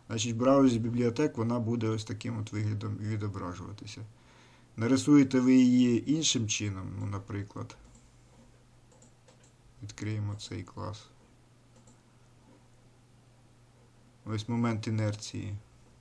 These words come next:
обертовий. Він у вас буде відобра-, відображуватися як інерція. Тобто іконка — це те, як будуть відображуватися модель в браузері бібліотек. Дальше.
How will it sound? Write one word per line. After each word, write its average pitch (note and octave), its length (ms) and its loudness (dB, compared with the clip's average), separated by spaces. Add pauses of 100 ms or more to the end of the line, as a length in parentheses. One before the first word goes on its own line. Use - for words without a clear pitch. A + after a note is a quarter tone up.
(220)
обертовий. G#2+ 720 -8 (1300)
Він B2+ 280 0
у A#2+ 60 0
вас B2 200 2
буде A2+ 340 -2
відобра-, A2 460 -2
відображуватися A2 760 -2
як G#2+ 160 -8
інерція. G#2 520 -4 (2500)
Тобто A2 240 -6
іконка — D3 680 2 (100)
це A#2 160 -8
те, B2 480 2
як A#2+ 240 -2
будуть G#2+ 300 -4
відображуватися A2 880 -2
модель C3+ 420 0
в A#2 60 -4
браузері A#2+ 500 0
бібліотек. G#2+ 640 -6 (560)
Дальше. G#2 500 -6